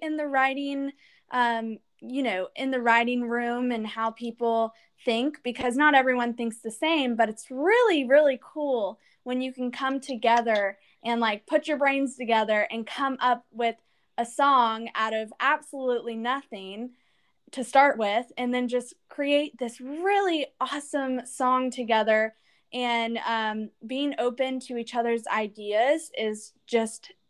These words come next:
so cool to me because you never know what you're gonna end up with, and someone might have a, an idea that you wouldn't have thought of, or, um, you might have an idea that that person wouldn't have thought of. So when you can come together and just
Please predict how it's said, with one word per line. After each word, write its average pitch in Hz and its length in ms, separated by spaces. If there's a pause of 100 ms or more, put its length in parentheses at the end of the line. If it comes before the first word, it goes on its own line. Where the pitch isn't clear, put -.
(140)
so 240 720
cool 226 360
to 254 120
me 269 220
because 226 520 (500)
you 240 260
never 294 260
know 254 180
what 240 220
you're 226 100
gonna 220 140
end 202 240
up 202 220
with, 277 280
and 220 400
someone 294 400
might 254 200
have 240 400 (100)
a, 220 300
an 226 100
idea 220 420
that 240 180
you 330 140
wouldn't 285 220
have 214 120
thought 202 280
of, 190 300
or, 185 200 (380)
um, 214 240
you 240 140
might 277 180
have 240 220
an 233 80
idea 233 400
that 254 180
that 285 240
person 233 640
wouldn't 220 380
have 214 180
thought 202 240
of. 196 160
So 247 140
when 254 120
you 277 60
can 302 180
come 370 200
together 320 440
and 262 120
just 240 200